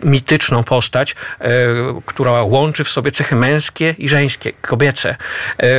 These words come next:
i, no, mityczna postać, która t-, została, m, tak, e, e, wolą bogów połączona w jedno ciało. Kobieta i mężczyzna połączone w jednym ciele. E, więc takich rzeźb w,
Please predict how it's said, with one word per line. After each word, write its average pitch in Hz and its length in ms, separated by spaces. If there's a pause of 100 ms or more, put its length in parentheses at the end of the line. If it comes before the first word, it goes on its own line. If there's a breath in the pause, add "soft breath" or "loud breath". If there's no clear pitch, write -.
(420)
i, 117 180 (400)
no, 190 180
mityczna 180 460
postać, 147 420
która 127 260
t-, 113 120 (280)
została, 123 360 (120)
m, 120 140 (100)
tak, - 300
e, 117 800
e, 113 220 (640)
wolą 123 440
bogów 123 400
połączona 120 440
w 104 60
jedno 113 240
ciało. 87 340
Kobieta 117 320
i 104 60
mężczyzna 110 400
połączone 107 380
w 107 40
jednym 107 260
ciele. - 280 (600 loud breath)
E, 123 100
więc 170 200
takich 208 280
rzeźb 226 380
w, 165 240